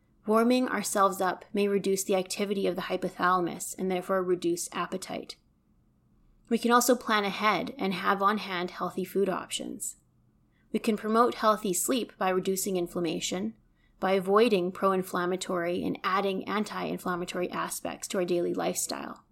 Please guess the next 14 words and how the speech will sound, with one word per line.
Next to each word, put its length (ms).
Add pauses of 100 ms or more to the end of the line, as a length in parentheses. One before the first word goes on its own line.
(640)
We 100
can 160
also 380
add 240
in 160
good 200
sleep 280
practices 600
like 180
reducing 440
light 400
prior 320
to 60
bed. 360